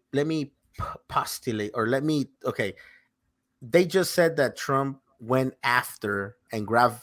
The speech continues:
grab the, trató de agarrar el timón, right, of the Secret Service guy. That's kinda what they said. And that he m-, did a big old tantrum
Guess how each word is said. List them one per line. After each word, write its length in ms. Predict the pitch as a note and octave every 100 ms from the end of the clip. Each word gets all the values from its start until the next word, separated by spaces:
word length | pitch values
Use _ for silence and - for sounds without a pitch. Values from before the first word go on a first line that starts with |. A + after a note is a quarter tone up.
| -
grab 260 | A2 A2+ A#2 A#2
the, 460 | A2 G2+ F#2+ F2+ -
trató 260 | G#2 B2
de 60 | C3
agarrar 260 | A#2+ A2+ B2
el 100 | B2
timón, 460 | - G#2 G#2+ G#2+ G2
right, 280 | G#2 C3 -
of 160 | A2+ G2+
the 100 | G2
Secret 320 | - A#2 G2
Service 380 | - A2 F#2+ -
guy. 180 | - - _ _ -
That's 140 | A#2
kinda 240 | - C3+ A#2
what 200 | A2 -
they 100 | F#2+
said. 340 | - G#2+ F#2 - - -
And 140 | A#2 A2+
that 140 | A2+
he 440 | - C#3 C#3 C3+ - - _
m-, 140 | A#2+ A2+ G#2+
did 160 | C3 C3+
a 80 | B2
big 320 | A2+ C#3+ C#3+
old 220 | C#3+ -
tantrum 760 | - C#3 D3 - A#2 G#2+ G#2+